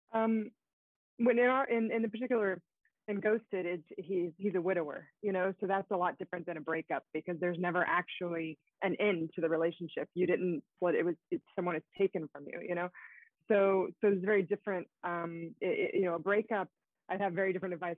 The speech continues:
than a widower, you know, but, but, um, but in, in regards to the film, I think what I was trying to say is, is to try not to be attached to your grief, you know, um, that, that it's so, yeah,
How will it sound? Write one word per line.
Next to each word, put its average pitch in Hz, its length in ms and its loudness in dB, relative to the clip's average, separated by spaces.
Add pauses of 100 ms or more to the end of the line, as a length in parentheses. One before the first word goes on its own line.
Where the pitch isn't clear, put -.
than 175 80 -4
a 170 80 -2
widower, 175 480 0
you 190 100 0
know, 175 160 -4 (320)
but, 185 280 0 (260)
but, 185 260 -2
um, 180 340 -8 (160)
but 202 220 4
in, 208 500 0
in 208 100 0
regards 202 280 0 (140)
to - 40 -20
the 180 100 -6 (120)
film, 240 340 0
I 180 120 -4
think 214 260 -2 (720)
what 214 100 0
I 208 40 2
was 202 200 0
trying 214 140 -2
to 202 120 0
say 202 100 2
is, 180 160 2 (120)
is 208 100 2 (140)
to 196 60 -14
try 214 240 -4
not 208 220 -2
to 190 60 -12
be 185 140 -4
attached - 560 -6 (180)
to 269 60 2
your 269 160 2
grief, 277 320 -2 (500)
you 294 120 -2
know, 285 220 0 (440)
um, 190 400 0 (180)
that, 190 340 2 (300)
that 190 240 2
it's 208 160 0
so, 214 180 2
yeah, 202 140 0